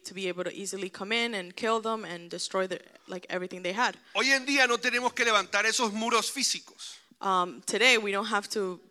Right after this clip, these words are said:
Speaker 1: build up those walls in the physical
Speaker 2: Pero
Speaker 1: sense.
Speaker 2: como comunidad,
Speaker 1: But as a community,
Speaker 2: necesitamos levantar muros espirituales.
Speaker 1: we need to build up, uh, spiritual walls.
Speaker 2: Porque el enemigo sigue buscando o sigue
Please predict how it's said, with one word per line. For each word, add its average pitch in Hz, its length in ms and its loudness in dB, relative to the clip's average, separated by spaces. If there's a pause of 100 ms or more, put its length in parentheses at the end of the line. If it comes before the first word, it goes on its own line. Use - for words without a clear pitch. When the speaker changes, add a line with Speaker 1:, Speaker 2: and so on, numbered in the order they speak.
Speaker 1:
build 196 240 2
up 185 160 2
those 180 240 -2
walls 175 420 -2 (140)
in 175 220 -12
the 165 80 -10
physical 226 420 -2
Speaker 2:
Pero 220 200 6
Speaker 1:
sense. 247 120 0
Speaker 2:
como 220 300 0
comunidad, 240 600 2 (320)
Speaker 1:
But 185 100 4
as 196 160 2
a 208 80 2
community, 208 600 -2
Speaker 2:
necesitamos 190 640 4
levantar 175 460 2
muros 190 360 -4
espirituales. 185 840 -8
Speaker 1:
we 202 100 -2
need 208 220 -4
to 208 180 2
build 196 360 0
up, 190 280 2
uh, 175 380 -2 (720)
spiritual 190 420 -2
walls. 190 300 0
Speaker 2:
Porque 214 260 0
el 220 60 2
enemigo 226 320 -2
sigue 254 480 -2 (100)
buscando 220 600 -2
o 196 80 -4
sigue 226 340 -2